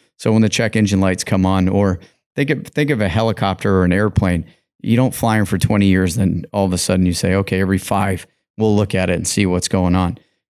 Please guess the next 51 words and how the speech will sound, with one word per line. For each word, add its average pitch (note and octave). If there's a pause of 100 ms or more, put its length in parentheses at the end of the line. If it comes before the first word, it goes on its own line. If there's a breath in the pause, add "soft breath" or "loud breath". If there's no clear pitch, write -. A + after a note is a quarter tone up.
(120)
After A#2
a G#2
certain -
amount G2
of F2
hours, G2
those G2
things F#2+
get F2+
pulled F#2+
offline F#2+ (420 soft breath)
and G#2+
they A2
get G2
fully G#2+
disassembled G2
and F#2
a F2
function B2+
check -
done, F#2
right? G2
A F#2
f-, -
a G2+
s-, F2+
a G2
check -
flight. D#2+ (380)
And G#2+
then G#2+
they G2+
look B2+
and G2+
make G2+
sure G#2+
it's F#2+
fully A2
operational, F#2+
a E2
hundred F#2
percent. G#2+ (300 soft breath)
Then A#2
they A#2
put G#2+
it F2+
back F#2+
out F#2
on F2
the F2
line. F#2+